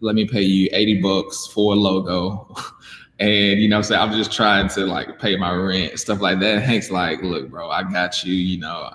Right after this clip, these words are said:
I like what you're doing," stuff like that. So I was like, "Man, that's really dope."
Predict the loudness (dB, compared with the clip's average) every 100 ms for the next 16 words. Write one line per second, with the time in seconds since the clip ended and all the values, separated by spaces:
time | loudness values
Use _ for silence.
0 | -6 -4 -2 -4 -6 -6 -4 -2 -2 -2
1 | -4 -8 -10 -10 -12 -2 0 0 -4 -8
2 | -6 -8 -6 -4 -4 -6 -8 -4 0 0
3 | -2